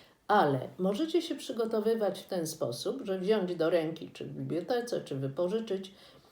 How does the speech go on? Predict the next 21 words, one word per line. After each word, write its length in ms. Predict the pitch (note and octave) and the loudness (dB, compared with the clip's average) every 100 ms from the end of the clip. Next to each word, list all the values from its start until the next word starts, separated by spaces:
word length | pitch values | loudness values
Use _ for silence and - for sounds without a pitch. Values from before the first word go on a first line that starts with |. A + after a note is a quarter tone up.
| _ _ - F#3 | _ _ -6 -2
słownik 480 | - C4 D4+ D4 - | 6 8 8 2 2
terminów 520 | G3+ G3+ A#3 A3 G3+ | 0 2 0 0 -2
literackich. 800 | F#3 G3+ F3+ D3 C#3 - G#3+ - - _ _ _ _ _ - | -2 2 4 4 2 -4 -8 -8 -18 _ _ _ _ _ 0
Nie 360 | G#3+ B3+ E4+ - - _ | 6 6 4 0 -16 _
przeraźcie 640 | - A3+ A3 C4 - C4 | 2 6 6 4 0 -4
się, 200 | C4 B3 | 0 0
że 80 | A#3 | 2
on 140 | A#3+ | 2
jest 160 | B3 A3+ | 2 2
gruby. 480 | A3 F#3+ - - - - _ _ - - - - _ _ | 2 4 2 -4 -10 -12 _ _ -20 -20 -20 -20 _ _
Przejrzyjcie 960 | - C#4 B3 G#3+ G3+ C#4 D#4+ D#4+ - F#4+ A#4+ - _ | 4 10 10 10 4 4 4 0 4 4 2 -8 _
i 420 | C4+ C4+ D4 E4+ - _ _ _ _ _ _ _ _ | 4 6 6 2 -8 _ _ _ _ _ _ _ _
wypiszcie 840 | G#3 A#3+ C4+ - A4 - - C4+ A#3 | 2 4 4 0 -2 -2 2 4 4
tylko 640 | - F#4 F#4 - G#3+ F3 | 6 8 8 6 4 4
te 320 | - B3+ C4+ | 4 6 6
terminy, 760 | C4+ A3+ F#3 F3+ F#3+ G#3 A#3 F#4+ | 6 2 4 2 2 2 2 2
z 140 | - | 0
którymi 400 | - D4 G4 F#4 | 0 2 4 4
się 160 | - E4+ | 2 0
kiedykolwiek 720 | D4 A3+ A3+ C4 B3 B3 A3+ | 0 -2 2 2 2 0 -2
zetknęliście. 920 | G#3 G3+ - B2 G#2 - - - - | -4 -4 -4 -4 -4 -8 -14 -10 -10